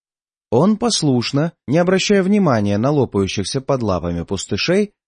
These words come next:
помчался к королеве. Тирекс неожиданно пригнулся, зарычав,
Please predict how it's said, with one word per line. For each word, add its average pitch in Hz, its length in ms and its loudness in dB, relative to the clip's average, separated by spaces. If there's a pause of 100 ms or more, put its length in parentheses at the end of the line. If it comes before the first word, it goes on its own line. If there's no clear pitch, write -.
(220)
помчался 143 680 0
к - 60 -20
королеве. 90 680 -4 (960)
Тирекс 165 400 2
неожиданно 151 560 0
пригнулся, 151 640 -2
зарычав, 120 680 -2